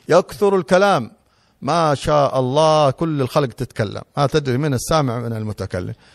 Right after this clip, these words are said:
وي-، ويخزن العلم، يصير العلم خلاص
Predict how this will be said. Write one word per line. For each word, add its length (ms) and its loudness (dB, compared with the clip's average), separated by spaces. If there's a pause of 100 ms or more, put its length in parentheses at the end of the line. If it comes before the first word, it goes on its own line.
(440)
وي-، 360 6
ويخزن 640 0
العلم، 300 -2 (800)
يصير 420 -2
العلم 400 -2 (960)
خلاص 360 -2